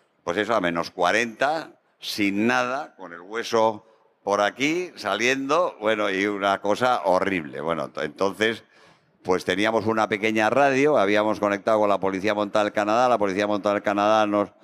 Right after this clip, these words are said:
mandó a un médico que estaba a mil ochocientos kilómetros, o sea, muy cómodo para, para que el médico nos cuidara. Eh, entonces, esto, el, el médico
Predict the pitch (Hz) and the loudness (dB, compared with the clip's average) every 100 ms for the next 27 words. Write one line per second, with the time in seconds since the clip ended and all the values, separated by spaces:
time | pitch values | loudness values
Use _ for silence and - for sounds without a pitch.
0 | _ _ _ 98 101 101 110 110 110 120 | _ _ _ -2 0 2 2 2 2 0
1 | 131 110 107 98 - 113 110 104 110 107 | 0 0 0 0 -2 0 2 2 0 0
2 | 107 98 104 101 107 - 107 123 110 104 | 0 0 -2 0 -4 -2 0 0 2 0
3 | 95 98 104 117 - 120 101 95 92 - | 0 0 0 0 2 2 2 2 0 -2
4 | 92 92 87 82 90 87 85 87 87 104 | 0 2 2 0 -2 -2 -2 -6 -4 -2
5 | 104 95 101 104 87 95 107 123 127 135 | -2 -2 -2 -2 -4 -2 2 2 2 -2
6 | - - - - _ _ 98 98 95 92 | -6 -20 -20 -20 _ _ 0 2 2 2
7 | 92 90 87 87 85 85 82 - _ 85 | 2 2 0 0 0 -4 -8 -16 _ -4
8 | 82 - 104 107 123 - 87 87 - 92 | -2 -2 0 0 -2 -4 -4 -6 -2 2
9 | 87 87 85 85 82 78 82 82 82 85 | 2 2 0 -2 -4 -4 -6 -6 -4 -6
10 | 85 107 113 104 117 113 | -2 0 0 0 2 2